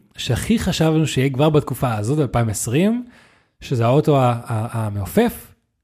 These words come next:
עדיין לא פה. אז השאלה שלי, האם יש פה באמת אולי, אתה יודע, חברות תעופה לא רוצים שדבר הזה יקרה, אז אף אחד פח-, אנשים פחות משקיעים בזה?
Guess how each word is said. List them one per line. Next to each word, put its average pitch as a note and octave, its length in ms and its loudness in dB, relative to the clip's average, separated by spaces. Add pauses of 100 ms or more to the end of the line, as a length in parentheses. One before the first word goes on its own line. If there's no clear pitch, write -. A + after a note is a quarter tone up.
(160)
עדיין G#3+ 340 2
לא A3+ 120 4
פה. E3 340 2 (600)
אז C#3+ 140 0
השאלה C#3+ 420 0
שלי, E3 380 2
האם D3 340 0
יש C#3+ 260 -2
פה C#3 460 -2
באמת B2+ 420 0
אולי, A#2+ 460 0
אתה A#2 100 -8
יודע, A#2 180 -2 (580)
חברות D3+ 460 0
תעופה B2+ 600 2 (220)
לא A#2 120 2
רוצים A#2+ 320 0
שדבר A#2+ 300 0
הזה A#2 180 2
יקרה, A#2+ 320 -2
אז A2+ 120 2
אף A#2 80 0
אחד C3 100 0
פח-, A#2 180 -4
אנשים A#2+ 280 -2
פחות B2 160 0
משקיעים B2 440 -2
בזה? B2 360 2